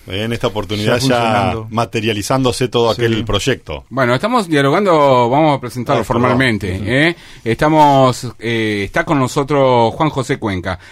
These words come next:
Speaker 3: el licenciado Juan José Cuenca, gerontólogo. Eh, yo desconocía esa profesión hasta conocerlo a Juanjo. Eh, y está buenísimo que haya una persona especializada, un licenciado,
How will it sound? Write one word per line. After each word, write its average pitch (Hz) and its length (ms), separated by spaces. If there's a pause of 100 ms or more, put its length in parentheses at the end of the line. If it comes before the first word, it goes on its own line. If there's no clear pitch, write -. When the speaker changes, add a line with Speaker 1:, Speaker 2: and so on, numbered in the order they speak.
(140)
Speaker 3:
el 123 200
licenciado 151 540
Juan 180 200
José 156 400
Cuenca, 131 580 (260)
gerontólogo. 139 880 (520)
Eh, 104 400
yo 160 120
desconocía 123 560
esa 107 180
profesión 131 540
hasta 151 500
conocerlo 104 460
a 95 40
Juanjo. 104 520 (480)
Eh, 92 760
y 110 460
está 107 200
buenísimo 160 680
que 127 580
haya 113 200
una 117 160
persona 117 320
especializada, 107 600
un 131 120
licenciado, 127 800